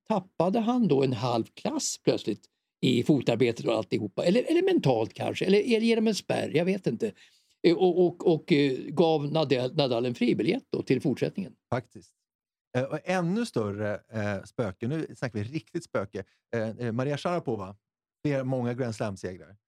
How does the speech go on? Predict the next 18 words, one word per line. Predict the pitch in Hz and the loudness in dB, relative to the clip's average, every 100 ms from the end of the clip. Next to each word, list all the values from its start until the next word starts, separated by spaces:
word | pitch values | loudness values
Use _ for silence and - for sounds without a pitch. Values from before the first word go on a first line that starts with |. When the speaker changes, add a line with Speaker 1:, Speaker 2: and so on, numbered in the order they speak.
| _ _ _ 101 | _ _ _ -4
Speaker 2:
Eh, | 98 95 | -2 -4
och, | - 110 107 _ | -6 -8 -8 _
eh, | 110 101 104 | -4 -2 -6
mot | - 113 117 | -6 -6 -6
Serena | - 135 131 131 | -6 -4 -2 -4
Williams. | 151 180 101 - | -4 -8 -12 -14
Ni | 143 | -10
kanske | 165 165 | -10 -8
kan | 170 | -12
gissa | 180 _ 165 | -14 _ -6
vad, | 156 156 | -6 -8
vilken | 175 175 | -8 -4
är | 170 | -2
deras | 151 147 143 | -2 -4 -4
inbördes | 160 139 135 131 | -4 -2 -2 -4
statistik, | 139 139 - 208 _ | -8 -10 -16 -20 _
tror | |
ni? | 85 | -16